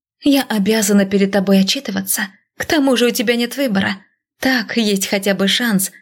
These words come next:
что твои друзья выживут. Пожала я плечами. Затем посмотрела на его обреченный взгляд и смягчилась. «Я всегда держу свои обещания, никогда не нарушаю их.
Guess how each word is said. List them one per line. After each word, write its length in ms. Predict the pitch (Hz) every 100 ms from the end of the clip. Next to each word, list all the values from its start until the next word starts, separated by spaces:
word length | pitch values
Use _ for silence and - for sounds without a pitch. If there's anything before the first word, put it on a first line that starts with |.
| -
что 220 | - 269
твои 260 | 202 196
друзья 360 | 185 185 180 185
выживут. 520 | 190 208 185 160 160 - _ _ _ -
Пожала 360 | 285 220 196
я 180 | 175 165
плечами. 600 | 165 160 - 190 190 - _ _ _ _ _
Затем 380 | 277 254 202 196
посмотрела 600 | 185 185 190 180 190 185
на 80 | 180
его 200 | 175 170
обреченный 540 | 175 156 170 - 175 170
взгляд 460 | 170 180 175 180 _ _ _
и 140 | -
смягчилась. 800 | 202 190 170 - - - - - _ _ _ _ _ _ _ _ _
«Я 240 | - 233 202
всегда 480 | 196 202 185 190
держу 340 | 165 151 156 160
свои 260 | - 170
обещания, 640 | 170 170 - 180 175 185 180 _ _ -
никогда 560 | 226 196 208 190 196
не 120 | 196 175
нарушаю 560 | 170 180 - 202 180
их. 280 | - 160 -